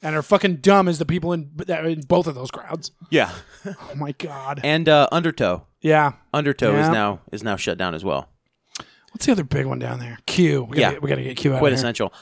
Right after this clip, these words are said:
Speaker 2: Well, see, there's several places down there that are trying to do it, and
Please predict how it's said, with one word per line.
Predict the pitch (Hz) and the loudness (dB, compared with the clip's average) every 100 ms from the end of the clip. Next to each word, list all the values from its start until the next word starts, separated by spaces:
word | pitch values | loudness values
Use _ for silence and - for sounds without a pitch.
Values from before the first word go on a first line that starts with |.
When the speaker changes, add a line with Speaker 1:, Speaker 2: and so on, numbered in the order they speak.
| - | -2
Speaker 2:
Well, | 190 196 | 2 4
see, | - 208 - - _ - | 4 0 -2 -12 _ -20
there's | 135 175 156 - - | 0 2 4 0 0
several | 156 131 | 0 0
places | 135 113 | -4 -4
down | 117 117 | -4 -2
there | 131 127 | 0 2
that | 110 | 2
are | 104 | 0
trying | - 139 117 110 | -2 0 0 -2
to | - | -4
do | 95 147 | 2 2
it, | 92 _ _ - | 2 _ _ -6
and | 127 | -4